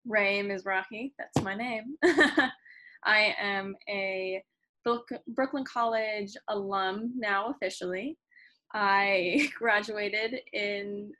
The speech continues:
uh, the spring of twenty twenty, um, with two B F As in creative writing with a concentration in playwriting and acting.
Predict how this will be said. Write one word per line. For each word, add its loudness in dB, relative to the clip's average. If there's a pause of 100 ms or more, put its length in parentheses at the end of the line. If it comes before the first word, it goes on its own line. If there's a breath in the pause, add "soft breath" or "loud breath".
(220)
uh, -2
the -14
spring -6
of -16
twenty -4
twenty, -6 (420 loud breath)
um, 0
with -2 (220)
two 0
B 0
F -4
As -4
in -6
creative -4
writing 0
with -4
a -14
concentration -10
in -8
playwriting 0 (200)
and 0 (140)
acting. -2